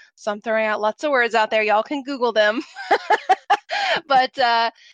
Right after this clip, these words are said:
but essentially, the brain's warning system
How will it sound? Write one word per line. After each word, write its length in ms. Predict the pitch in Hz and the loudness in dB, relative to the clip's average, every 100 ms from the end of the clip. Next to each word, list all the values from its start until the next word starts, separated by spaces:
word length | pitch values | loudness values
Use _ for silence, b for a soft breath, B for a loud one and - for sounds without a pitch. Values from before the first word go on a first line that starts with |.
| B - | B -4
but 100 | 294 | -4
essentially, 1000 | 302 - 339 - 330 294 254 240 233 - b b b | -4 -6 -6 -6 -8 -8 -8 -10 -12 -16 b b b
the 300 | _ 247 240 196 | _ -2 -2 -4
brain's 460 | 240 240 277 294 269 | -8 -8 -8 -12 -14
warning 380 | 226 233 233 | -10 -10 -10
system 800 | 240 - 202 - 202 202 196 196 | -14 -16 -18 -10 -8 -6 -8 -12